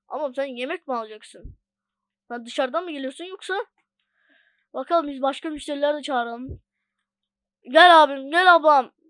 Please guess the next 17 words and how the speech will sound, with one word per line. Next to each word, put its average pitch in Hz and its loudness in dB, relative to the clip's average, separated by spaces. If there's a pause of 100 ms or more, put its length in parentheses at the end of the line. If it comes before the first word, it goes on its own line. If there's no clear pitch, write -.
(140)
Gel 269 4
abim. 294 -4 (140)
Gel, 220 -6
gel, 233 -4
gel. 247 -2 (440)
Gel 285 0
bak, 285 2
böyle 320 0
bir 294 -10
tane 320 2
otel 311 0
görmemişsin 320 -2
ya. 247 0 (880)
Görsen 285 6
şaşarsın 330 2
yine 285 -6
ki. 240 -8